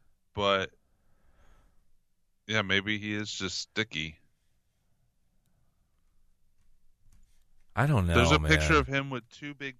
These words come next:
Speaker 1: plates with, like, ten-pound weights inside of it. But it's sitting, like, it's resting on his gut, it looks like.
Speaker 2: God. We need to figure this out.
Speaker 1: We need to recreate this.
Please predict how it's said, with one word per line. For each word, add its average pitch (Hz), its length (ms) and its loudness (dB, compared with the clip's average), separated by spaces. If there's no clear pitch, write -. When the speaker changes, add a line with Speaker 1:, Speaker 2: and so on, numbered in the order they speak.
Speaker 1:
plates 127 380 -14
with, 110 180 -14
like, 98 160 -4
ten-pound 110 640 -6
weights 107 380 -8
inside 85 440 -6
of 78 100 -8
it. 80 300 -6
But 110 220 4
it's 107 160 -2
sitting, 139 500 0
like, 95 260 -2
it's 92 220 -20
resting 113 420 -4
on 101 120 -6
his 87 160 -14
gut, 107 340 0
it 92 100 -10
looks 90 320 -10
like. 80 340 -12
Speaker 2:
God. - 100 -6
We 92 120 -4
need 82 160 -2
to 64 40 -8
figure 62 260 -10
this 57 200 -16
out. 60 260 -10
Speaker 1:
We 117 100 -4
need 196 140 2
to 143 80 0
recreate 107 760 0
this. 80 320 -12